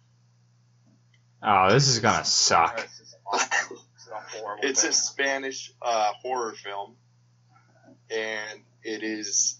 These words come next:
Speaker 3: it's a thriller, it's a killer, and it's not gonna be great for you to watch, Dill. I'm excited to see what you think.
Speaker 1: <laughs>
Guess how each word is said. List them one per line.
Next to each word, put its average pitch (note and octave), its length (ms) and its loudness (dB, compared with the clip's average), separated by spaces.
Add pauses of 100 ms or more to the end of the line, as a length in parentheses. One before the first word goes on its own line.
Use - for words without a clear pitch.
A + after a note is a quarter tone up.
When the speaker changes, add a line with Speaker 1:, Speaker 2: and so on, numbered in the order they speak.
Speaker 3:
it's A#2 220 -4
a - 40 -8
thriller, C3+ 600 2 (520)
it's - 440 -4 (100)
a G#2+ 100 -4
killer, C#3 680 0 (240)
and G2+ 540 -4 (120)
it's - 520 -4 (160)
not G#2+ 280 0
gonna C#3+ 140 -8
be C3+ 120 -6
great C3+ 300 0
for C3 80 -6
you B2 120 -6
to A#2 60 -6
watch, A#2+ 380 2
Dill. D3+ 360 -4 (440)
I'm - 80 -14
excited B2+ 480 -2
to A2+ 80 -10
see A#2+ 200 -2
what A#2+ 180 -4
you A#2 80 -10
think. B2+ 440 -4
Speaker 1:
<laughs> - 80 -12